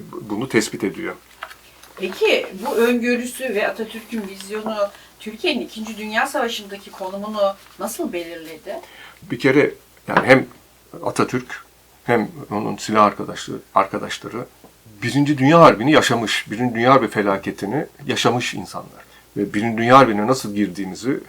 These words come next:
Speaker 1: apar topar kimsenin haberi olmadan birkaç kişinin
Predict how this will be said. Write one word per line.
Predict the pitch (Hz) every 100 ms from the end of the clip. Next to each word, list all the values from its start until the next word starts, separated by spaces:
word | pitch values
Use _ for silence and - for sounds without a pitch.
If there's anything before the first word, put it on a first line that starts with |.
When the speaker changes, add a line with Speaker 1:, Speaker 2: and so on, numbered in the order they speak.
| -
Speaker 1:
apar | - 104
topar | - - 117 - - -
kimsenin | - 104 98
haberi | 98 98 101
olmadan | 104 98 90 104 127 _ - - - - -
birkaç | - 117
kişinin | - 104 113 117 120